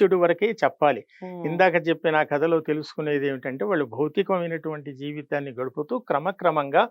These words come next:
Speaker 2: ఉమ్.
Speaker 1: ఆ నావికుడిలాగా జీవితాన్ని ఎలా
Speaker 2: ఉమ్.
Speaker 1: తరింప చేసుకోవాలి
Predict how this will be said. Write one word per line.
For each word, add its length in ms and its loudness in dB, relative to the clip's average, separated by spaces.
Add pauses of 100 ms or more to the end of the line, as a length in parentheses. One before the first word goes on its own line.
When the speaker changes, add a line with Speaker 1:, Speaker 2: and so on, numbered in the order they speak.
Speaker 2:
ఉమ్. 340 -12
Speaker 1:
ఆ 100 4
నావికుడిలాగా 920 6
జీవితాన్ని 720 0
ఎలా 300 6 (360)
Speaker 2:
ఉమ్. 80 -2
Speaker 1:
తరింప 280 4 (140)
చేసుకోవాలి 800 2